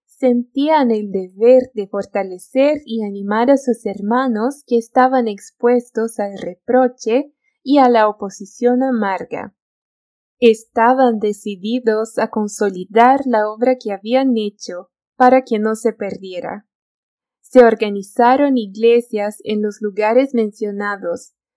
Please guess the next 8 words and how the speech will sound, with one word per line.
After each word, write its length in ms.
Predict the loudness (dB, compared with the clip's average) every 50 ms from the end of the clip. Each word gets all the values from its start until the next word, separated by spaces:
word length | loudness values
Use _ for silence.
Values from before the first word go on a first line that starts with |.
| _ _ _
se 260 | -8 0 4 4 4
nombraron 720 | 4 4 -2 -4 -2 0 2 2 2 2 2 0 0 0 0
ancianos 960 | 0 -2 -4 -10 -12 -8 -4 -2 -2 0 -2 -2 -4 -4 -6 -6 -8 -10 _ -6
en 240 | -4 -4 -4 -6 _
cada 540 | 0 2 4 4 4 2 2 2 4 4 4
una 320 | 2 2 0 0 -2 -2 -2
de 340 | -4 -4 -4 -4 -6 -6
ellas, 520 | -8 -8 -10 -10 -12 -12 -12 -14 -20 _